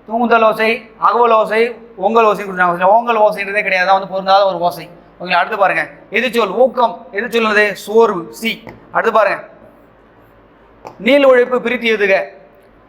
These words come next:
நீள் பிளஸ் உழைப்பு. அடுத்த கொஸ்டின், வடமாட கோவில் பகவருக்கு ஒன்று ஈல், இந்த மாதிரி ஒரு லைன் கொடுத்துட்டு இதுல வந்து வந்துள்ள மோனை கேட்குறாங்க. என்ன மோனைன்னு கேட்குறாங்க? முதலை தோன்றுவது மோனை,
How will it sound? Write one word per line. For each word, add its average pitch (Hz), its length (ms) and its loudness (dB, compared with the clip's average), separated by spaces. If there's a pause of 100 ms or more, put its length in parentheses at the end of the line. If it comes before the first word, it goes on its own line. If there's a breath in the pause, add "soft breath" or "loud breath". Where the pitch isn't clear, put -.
(540)
நீள் 247 240 0
பிளஸ் 220 260 2
உழைப்பு. 196 340 2 (1600)
அடுத்த 208 200 2
கொஸ்டின், 220 320 0 (840)
வடமாட 254 420 4 (160)
கோவில் 233 320 -2 (840)
பகவருக்கு 240 560 2
ஒன்று 226 180 0 (180)
ஈல், 208 180 -2
இந்த 190 120 -18
மாதிரி 220 180 4
ஒரு 208 80 2
லைன் 220 180 0
கொடுத்துட்டு 220 240 -2
இதுல 220 100 4
வந்து 226 140 2
வந்துள்ள 214 380 2
மோனை 247 320 2
கேட்குறாங்க. 190 400 0
என்ன 214 200 0
மோனைன்னு 202 280 0
கேட்குறாங்க? 185 320 0 (420)
முதலை 233 300 2
தோன்றுவது 220 340 2
மோனை, 202 180 2